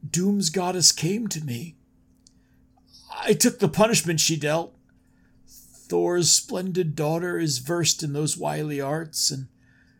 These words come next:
I would rather make amends with that goddess."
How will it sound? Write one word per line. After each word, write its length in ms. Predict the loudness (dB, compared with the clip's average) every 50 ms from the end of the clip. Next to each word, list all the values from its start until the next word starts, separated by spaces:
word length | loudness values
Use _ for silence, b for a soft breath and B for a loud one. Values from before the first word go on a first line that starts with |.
| b _ -16
I 500 | -12 -10 -8 -6 -4 -2 0 0 0 2
would 260 | 2 0 0 0 -2 -2
rather 340 | 2 2 2 4 4 2
make 220 | 4 4 2 2 0
amends 420 | -2 -2 -4 -4 -4 -4 -4 -4 -4
with 120 | -4 -4
that 260 | -6 -8 -8 -8 -8 -8
goddess." 680 | -4 -4 -4 -4 -2 0 2 2 2 2 -2 -4